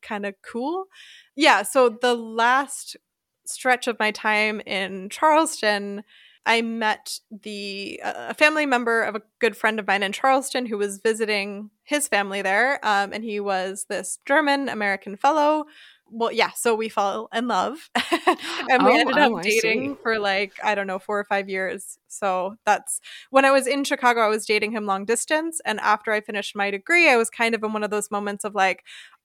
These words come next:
Speaker 1: "Okay, well, I was gonna move to Denver, Seattle anyway. Uh, I could go east instead of west and just come to Germany.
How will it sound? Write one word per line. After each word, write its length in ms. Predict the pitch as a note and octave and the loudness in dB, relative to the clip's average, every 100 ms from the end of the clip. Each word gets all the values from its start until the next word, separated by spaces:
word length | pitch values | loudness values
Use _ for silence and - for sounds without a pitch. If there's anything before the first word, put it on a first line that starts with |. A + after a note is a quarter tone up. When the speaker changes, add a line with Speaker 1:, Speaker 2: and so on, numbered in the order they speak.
| - | 2
Speaker 1:
"Okay, 260 | F4+ F#4+ E4 | 2 4 2
well, 140 | D4+ | 6
I 80 | C#4+ | 4
was 120 | D4 | 4
gonna 220 | C4+ G#4 A4 | 4 4 4
move 140 | G4+ | 4
to 100 | D4 | 2
Denver, 500 | A3+ A#3+ C4+ C#4 C4+ | 0 0 4 4 4
Seattle 400 | C4+ A#3+ A3+ A3 | 0 0 2 2
anyway. 580 | G3+ C#4+ B3 G3 G3+ G3+ - | 2 2 2 2 0 -2 -8
Uh, 240 | D3+ G3+ - _ - | -8 -8 -10 _ -2
I 80 | A3 | -2
could 180 | B3+ A#3 | -2 0
go 320 | C4+ G#3 - - | 2 2 -2 -12
east 320 | A3 C4+ - | -8 -6 -6
instead 380 | A3 G#3 - G3 | -8 -6 -6 -6
of 80 | F#3+ | -2
west 400 | G3+ E4 - A3 | 0 0 -2 -8
and 100 | G3+ | -8
just 160 | G3+ | -8
come 140 | - A3 | -8 -6
to 80 | |
Germany. 520 | G#3 G#3 D#4 A#3+ A3 | -4 -4 -4 -4 -6